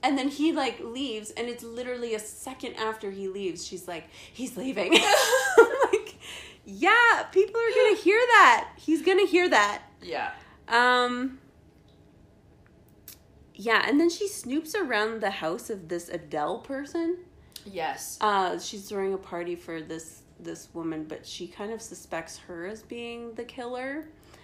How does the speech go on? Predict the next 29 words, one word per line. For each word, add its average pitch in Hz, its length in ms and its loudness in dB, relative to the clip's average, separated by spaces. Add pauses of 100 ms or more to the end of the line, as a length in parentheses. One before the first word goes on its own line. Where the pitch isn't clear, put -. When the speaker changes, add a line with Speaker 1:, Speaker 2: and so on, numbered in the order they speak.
(380)
Speaker 1:
Um, 190 360 -2
but 196 180 -8
then 247 140 -6
she - 260 -12
ends 277 200 -4
up 330 260 -2
just - 500 -10 (360)
all 254 260 -6
over 233 220 -8
the 190 100 -6
house 220 400 -8
and 226 160 -12 (100)
in 269 220 0
the 330 80 2
guest 233 440 -4
house 160 380 -8
where 196 500 -2
this 196 200 -6
person's 240 560 -10
son 254 420 -4
is - 240 -8
living. 180 440 -8 (440)
So - 200 -6
she's 302 340 -6
just 359 320 -4 (240)
opening 339 680 4
doors 220 720 0
and 233 200 -6
just 240 260 -12